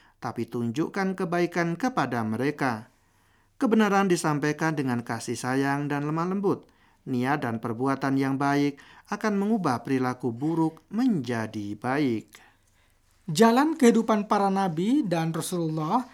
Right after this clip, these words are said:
Speaker 2: serta ahlul baitnya berdasarkan ajaran Al-Quran. Akhlak mulia mereka senantiasa menjadikan para penentangnya malu atas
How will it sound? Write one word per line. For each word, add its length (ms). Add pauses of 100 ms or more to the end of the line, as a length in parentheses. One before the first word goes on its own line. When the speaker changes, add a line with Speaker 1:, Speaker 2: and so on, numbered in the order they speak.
(140)
Speaker 2:
serta 560
ahlul 160
baitnya 640
berdasarkan 1300
ajaran 480
Al-Quran. 720 (720)
Akhlak 320
mulia 400
mereka 400
senantiasa 640
menjadikan 640
para 480
penentangnya 800 (320)
malu 480
atas 480